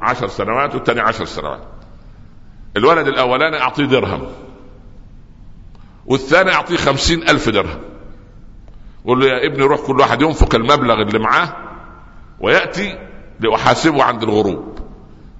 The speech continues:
جبت حفرة، أوقدت فيها نار، وضعت على قطعة حديد، الحديد صار محمى سخن.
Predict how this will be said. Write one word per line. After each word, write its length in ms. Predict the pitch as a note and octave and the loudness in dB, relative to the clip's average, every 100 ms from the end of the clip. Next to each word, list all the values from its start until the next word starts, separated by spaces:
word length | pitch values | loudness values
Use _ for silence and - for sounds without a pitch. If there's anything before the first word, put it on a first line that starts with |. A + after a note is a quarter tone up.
| - | -6
جبت 240 | D#3+ - - | -6 -4 0
حفرة، 440 | D3+ - D3 - - - - - - - - | 0 0 -2 -4 -14 -18 -20 -20 -20 -12 -6
أوقدت 380 | G2 - C#3+ A#2 | -4 -2 -2 -2
فيها 240 | C3 A#2+ | 0 0
نار، 560 | A#2 D3 D3+ - - - | 2 2 0 -6 -14 -4
وضعت 300 | A2+ B2 - | 0 0 0
على 160 | A2 A2+ | 0 0
قطعة 360 | - B2+ G2 | -2 -4 -4
حديد، 380 | - G2 G2+ D#2+ - - - - - - - - | -4 -4 -4 -6 -10 -18 -18 -20 -20 -18 -20 -20
الحديد 420 | - - G#2 B2+ - - | -14 -4 -2 -2 -4 -6
صار 240 | A2+ G#2+ | -2 -2
محمى 520 | F#2+ - G2 F#2 D2+ | -2 -2 -2 -2 -8
سخن. 300 | D2 F#2 - | -8 -8 -8